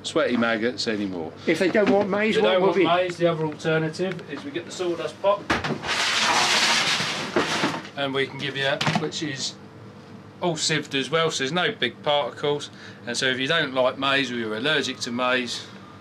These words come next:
Speaker 2: Yeah, but you're the tackle
Speaker 1: Sawdust.
Speaker 2: dealer, and you're also a fisherman, so what's your favourite?
Speaker 1: My favourite is sawdust.
Speaker 2: Sawdust, yeah.
Speaker 1: But you will find match anglers prefer the maize, it softens the maggot, and when they're fishing, hand to line,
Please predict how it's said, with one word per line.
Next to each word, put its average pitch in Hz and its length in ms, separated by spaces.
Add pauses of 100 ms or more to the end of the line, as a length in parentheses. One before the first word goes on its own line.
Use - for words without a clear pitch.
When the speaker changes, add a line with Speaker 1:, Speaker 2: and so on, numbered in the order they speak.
(240)
Speaker 2:
Yeah, 147 80
but 151 100
you're 190 180
the 180 80
tackle 180 280
Speaker 1:
Sawdust. 139 200
Speaker 2:
dealer, 175 100
and 147 100
you're 185 160
also 196 360
a 139 40
fisherman, 156 540 (320)
so 135 360 (240)
what's - 200
your 175 180
favourite? 110 380 (340)
Speaker 1:
My 156 240
favourite 147 640 (1120)
is 127 160
sawdust. 98 560 (180)
Speaker 2:
Sawdust, 139 480
yeah. 107 140
Speaker 1:
But 156 160
you 156 80
will 190 200
find 170 380
match 185 300
anglers 147 420
prefer 143 380
the 131 100
maize, 156 420
it 131 100
softens 147 440
the 135 80
maggot, 160 520
and 120 100
when 143 220
they're 139 160
fishing, 135 560 (920)
hand 156 220
to 135 100
line, 135 380